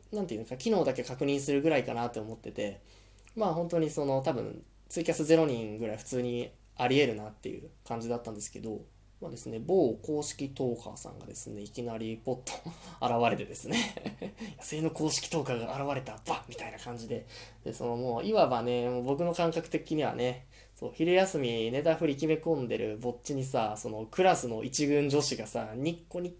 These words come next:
コーとさ、話しかけてきた感じなわけですよ、もう僕、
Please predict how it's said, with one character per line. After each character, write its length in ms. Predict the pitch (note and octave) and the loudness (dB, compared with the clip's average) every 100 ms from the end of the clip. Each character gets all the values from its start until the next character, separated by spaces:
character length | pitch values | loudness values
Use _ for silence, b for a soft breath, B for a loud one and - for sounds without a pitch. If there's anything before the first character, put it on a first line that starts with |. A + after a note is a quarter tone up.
| - | -6
コ 320 | F#3 F3 F3 | -4 -2 0
ー 80 | E3+ | -2
と 80 | C3 | 0
さ、 340 | C3 B2 A2+ B B - | 0 0 0 B B 0
話 260 | C#3+ C#3 | 2 2
し 40 | - | -2
か 100 | C#3+ | -4
け 120 | C3+ | -4
て 220 | - A#2 | -2 -4
き 100 | - | -4
た 160 | - G#2 | -8 -8
感 300 | - A2+ A2+ | -6 -4 -4
じ 220 | A#2 A2+ | -6 0
な 120 | B2 | 6
わ 120 | D#3 | 8
け 100 | D#3+ | 6
で 80 | B2 | 0
す 120 | A#2+ | -2
よ、 60 | A2+ | -6
も 100 | A2 | -6
う 40 | |
僕、 180 | A2+ | -8